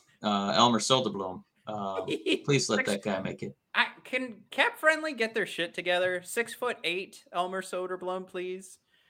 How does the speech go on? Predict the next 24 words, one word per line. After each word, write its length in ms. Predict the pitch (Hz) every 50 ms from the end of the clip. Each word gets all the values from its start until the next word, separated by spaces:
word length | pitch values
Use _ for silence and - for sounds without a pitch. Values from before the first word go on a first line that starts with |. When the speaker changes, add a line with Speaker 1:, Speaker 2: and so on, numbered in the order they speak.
| _ _ _ _ _ _ _ _ _ _ - - _ _ - -
Speaker 2:
Jesus, 720 | - - 175 190 180 113 107 104 - - - - - - _
tap 320 | - - 156 170 175 - -
dance. 260 | 131 117 113 113 -
And 220 | - 131 - 208
Edvinson's 720 | - 233 - 220 262 277 294 294 - - - 254 233 226 -
six-foot-six 920 | - 233 226 - - 220 208 214 - - 233 233 226 - - - - - - _ _ -
now, 320 | 135 127 107 104 101 - -
I 80 | 135
think, 340 | 120 - 151 139 120 113 -
uh, 420 | 131 123 123 120 117 117 117 117 110
was 220 | 117 123 123 -
how 160 | - 139 131 131
he 40 | 147
Speaker 1:
How 100 | 196 247
Speaker 2:
was 80 | 294 311
Speaker 1:
did 40 | -
Speaker 2:
measured 80 | - -
Speaker 1:
So-, 100 | 214 214
Speaker 2:
at 60 | -
the 80 | 127
Speaker 1:
So-, 180 | - - 180 180
Speaker 2:
World 180 | 185 143 131 - -
Juniors. 200 | - 175 180 175 165
Speaker 1:
Soderblom? 200 | 135 127 120 117